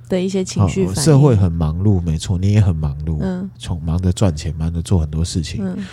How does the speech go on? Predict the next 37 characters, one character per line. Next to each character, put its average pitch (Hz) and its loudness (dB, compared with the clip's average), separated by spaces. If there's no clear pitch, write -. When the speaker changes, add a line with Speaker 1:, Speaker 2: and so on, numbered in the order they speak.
Speaker 2:
适 143 4
度 123 4
的 95 2
陪 82 0
伴 95 0
是 92 -2
需 87 -6
要 80 0
的， - -16
Speaker 1:
嗯。 180 -6
Speaker 2:
不 104 2
要 110 6
让 107 2
你 85 -2
的 85 -2
亲 101 -2
人 85 -2
觉 80 -6
得 82 -2
他 87 2
很 78 -4
孤 76 -8
单。 67 -4
Speaker 1:
嗯。 - -8
Speaker 2:
啊， 123 4
如 139 6
果 170 4
你 90 2
自 120 0
己 87 0
觉 80 0
得 80 4
很 73 0
孤 80 -4
单 82 0
的 73 -4
话， 78 -4